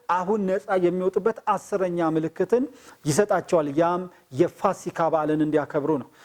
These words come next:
ስለዚህ ስለ ፋሲካ በዓል ስናስብ ዘጸአት ምዕራፍ አስራ ሁለትን አንብቡት። አንደኛው የሚያከናውኑት ነገር ቢኖር ምንድን ነው ካልን አንድ ዓመት የሞላው ተባት በግን ያስራሉ፣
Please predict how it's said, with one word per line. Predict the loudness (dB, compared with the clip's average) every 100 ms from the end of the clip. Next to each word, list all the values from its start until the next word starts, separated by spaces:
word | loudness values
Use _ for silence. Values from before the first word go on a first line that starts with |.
| -4
ስለዚህ | 2 2 2 -2
ስለ | 2 2
ፋሲካ | 2 -2 -2 -6 -2 0
በዓል | 0 -2 -6
ስናስብ | -4 -2 0 -2 -2 -2 -2 -6 -20 -4
ዘጸአት | -2 -2 -2 -2 0
ምዕራፍ | 0 0 -4
አስራ | -4 0
ሁለትን | 2 2 0 -2
አንብቡት። | 2 2 2 -2 -4 -20 -4
አንደኛው | -2 0 2 2 4 2
የሚያከናውኑት | 0 -2 -8 -6 0 0 0 -4 -2
ነገር | 0 0 0
ቢኖር | 0 0
ምንድን | 0 -2 0
ነው | 0 0
ካልን | 2 2 0 -6 -20 -20 _ -2
አንድ | 0 0 2 2 2
ዓመት | -2 0 -2 0
የሞላው | 0 2 2 2 0 -12 _ -4
ተባት | 0 0 -2 -2 0 2 2 0
በግን | 0 0 0 -2 -2
ያስራሉ፣ | -2 -2 0 0